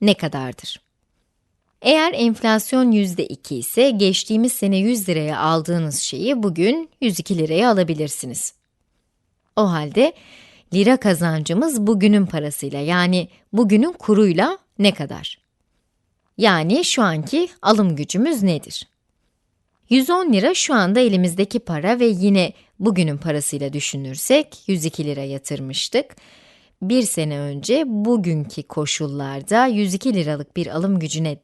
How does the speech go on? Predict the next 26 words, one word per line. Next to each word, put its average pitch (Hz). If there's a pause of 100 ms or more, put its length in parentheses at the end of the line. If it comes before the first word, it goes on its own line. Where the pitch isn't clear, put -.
denk 220
düşen 233
bir 330
yatırım 190
yapmışız. - (960)
Şimdi 220
bu -
para 151
bize 175
yüz 208
on 196
liralık 165
bir 233
alım 175
gücü 143
sağlıyor. 139 (560)
Yani 226
bugünün 196
parasıyla 170
sekiz 180
lira 185
daha 160
fazla 156
alım 170
gücüne 196
sahibiz. 147